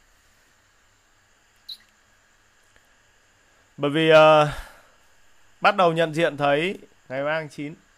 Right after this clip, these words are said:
tức là phiên giao dịch ngày thứ hai ở đây, thì ngày mười ba đây, ngày thứ ba đây. Ờ, bắt đầu nhận diện thấy một cái dòng tiền, à, ngày mười ba, à, ngày mười ba đây các anh chị, ngày mười ba đây.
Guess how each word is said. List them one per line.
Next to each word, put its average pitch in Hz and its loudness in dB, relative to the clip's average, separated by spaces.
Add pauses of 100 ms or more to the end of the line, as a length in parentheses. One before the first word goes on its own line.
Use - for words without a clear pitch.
(960)
tức 185 -10
là 185 2
phiên 185 -4
giao 180 -4
dịch 170 -8
ngày 147 -6
thứ 147 -8
hai 175 -2
ở 139 -2
đây, 160 -2 (100)
thì 147 -16
ngày 139 -8
mười 139 -8
ba 160 -2
đây, 165 -4 (340)
ngày 131 -10
thứ 139 -12
ba 156 -8
đây. 160 -10 (1000)
Ờ, 147 -4
bắt 196 -2
đầu 190 -4
nhận 170 -6
diện 156 -6
thấy 151 -4
một 175 -12
cái 170 -8
dòng 165 -2
tiền, 151 -4 (520)
à, 143 -10
ngày 147 -8
mười 147 -8
ba, 151 -4
à, 135 -8
ngày 143 -8
mười 143 -10
ba 156 -4
đây 156 -2
các 160 -8
anh 165 -10
chị, 147 -20
ngày 127 -12
mười 127 -10
ba 143 -8
đây. 147 -8